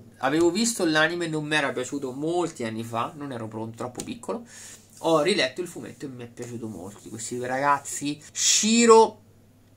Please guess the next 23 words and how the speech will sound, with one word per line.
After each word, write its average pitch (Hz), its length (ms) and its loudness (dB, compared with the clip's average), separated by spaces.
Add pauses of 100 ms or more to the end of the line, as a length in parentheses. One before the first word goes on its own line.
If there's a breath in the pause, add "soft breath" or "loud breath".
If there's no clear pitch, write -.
(280)
e 160 400 2
Kuro, 185 500 4
quindi 147 380 -2
bianco 151 580 4
e 139 80 0
nero 123 460 -4
sarebbe, 123 480 -2
eh, 127 640 -2
che 127 80 -6
sono 143 720 -2
in, 123 520 -12
diciamo, 117 300 -8
tipo 127 160 -12
implicati 127 1000 2
con, 127 420 -2
eh, 117 1000 -4
gli 127 340 -8
Yakuza 143 800 2
e 131 220 -4
combattimenti 127 1120 -6
di, 117 560 -2
di 120 100 -8
quartiere, 156 960 0